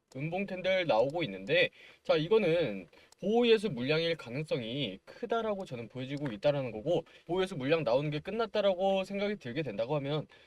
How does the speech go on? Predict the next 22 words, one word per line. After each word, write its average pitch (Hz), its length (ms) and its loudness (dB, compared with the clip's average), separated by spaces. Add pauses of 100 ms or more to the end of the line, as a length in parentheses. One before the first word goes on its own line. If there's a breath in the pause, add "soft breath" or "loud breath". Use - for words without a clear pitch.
다시 202 300 6
한번 220 340 4
이 135 100 -4
추세, 220 380 -2 (460 soft breath)
추세를 220 500 -2
이어나갈 160 500 2
가능성이 127 460 -8
매우 131 260 -4
높다라고 175 500 2
저는 120 220 -8
보여진다는 143 580 -4
거죠. 90 260 -12 (320 soft breath)
앞으로의 233 480 2
성장성이라던가 170 1200 0 (160)
호재, 208 280 0 (300)
호재는 160 500 -2
많이 123 240 -2
나오게 151 360 2
될 113 160 -6
거다. 123 440 0 (240)
더군다나 214 400 0
최근에 208 560 0